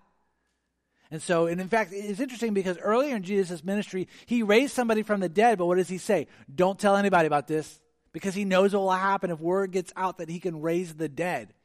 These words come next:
But when he raises Lazarus, it's this huge public event. And so people start talking, the word spreads. And now the Greeks have heard. The big deal about the Greeks, you know what the big deal about the Greeks is?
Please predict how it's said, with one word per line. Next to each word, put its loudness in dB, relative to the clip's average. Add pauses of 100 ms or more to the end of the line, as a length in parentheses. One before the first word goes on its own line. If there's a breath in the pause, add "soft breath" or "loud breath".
(460 soft breath)
But -4
when 0
he -2
raises 2
Lazarus, 0
it's -12
this -16
huge -2
public -2
event. -2 (600)
And -12
so 0
people -6
start 0
talking, -2 (260 loud breath)
the 2
word 0
spreads. 0 (2000)
And -8
now 0
the -2
Greeks -6
have -12 (100)
heard. -16 (480)
The -14
big -4
deal -4
about -6
the -12
Greeks, -12
you -18
know -14
what -16
the -20
big -16
deal -8
about -10
the -20
Greeks -14
is? -12